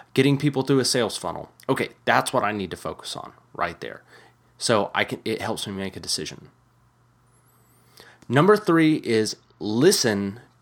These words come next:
to your audience. Find where, and I mentioned this a, a few minutes ago a little bit, but find where they hang out.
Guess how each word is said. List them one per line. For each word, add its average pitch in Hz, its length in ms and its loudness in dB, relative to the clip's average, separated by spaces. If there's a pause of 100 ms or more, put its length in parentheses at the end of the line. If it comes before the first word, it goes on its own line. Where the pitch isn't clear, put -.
(140)
to - 180 -6
your 117 280 0
audience. 98 640 -2 (320)
Find 143 600 0
where, 143 160 0
and 131 80 4
I 117 80 6
mentioned 151 440 2
this 143 120 2
a, 135 180 0 (160)
a 113 320 2
few - 200 0
minutes 131 300 2
ago 123 200 2
a 120 60 2
little 117 180 0
bit, 110 240 -4 (440)
but - 160 -20
find 135 400 2
where 165 80 4
they 147 160 2
hang 123 200 -2
out. - 280 -6